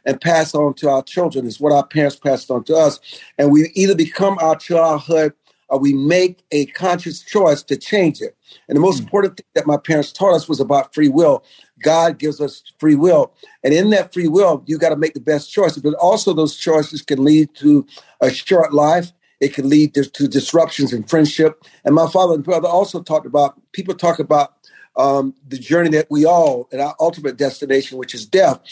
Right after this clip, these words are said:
Speaker 1: But my father always taught us that there are other deaths that we face along life. If we don't make the right choice, if you don't have integrity, if you don't have character, you don't have honor, you can suffer the death of your wealth. You can suffer the death of your marriage. You can suffer the death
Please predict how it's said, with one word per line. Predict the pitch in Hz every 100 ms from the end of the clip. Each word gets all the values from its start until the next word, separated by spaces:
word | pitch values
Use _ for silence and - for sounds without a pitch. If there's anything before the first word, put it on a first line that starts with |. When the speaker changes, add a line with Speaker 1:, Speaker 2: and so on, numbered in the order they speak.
| - _
Speaker 1:
But | 139
my | 147 151
father | 160 170 160
always | 151 165 175 147
taught | - 127
us | 127 127 - _ _ -
that | 139
there | 151 147
are | -
other | 185 202
deaths | 170 151 131 -
that | 131
we | 135
face | 131 131 117
along | 127 120 120
life. | 120 123 110
If | 143
we | 139
don't | 147 143
make | 151
the | -
right | 131 -
choice, | - 143 -
if | 123
you | 143
don't | 135
have | 143
integrity, | 127 - 156 131 135
if | 127 - - _
you | 147
don't | 147
have | 139 139
character, | - 170 156 147 -
you | 135
don't | 135 135 135
have | 127 -
honor, | 147 143 113 - _ -
you | 151
can | 170
suffer | - 170 151 151
the | 123
death | - 151 156
of | 147
your | 147
wealth. | 139 165 147 101 _ _ _ -
You | 147
can | 147
suffer | - 175 165 151
the | 131
death | 113 156 151
of | 131
your | 139
marriage. | 135 160 147 120 -
You | 143
can | 143
suffer | - 175 160 160
the | 135
death | - 156 151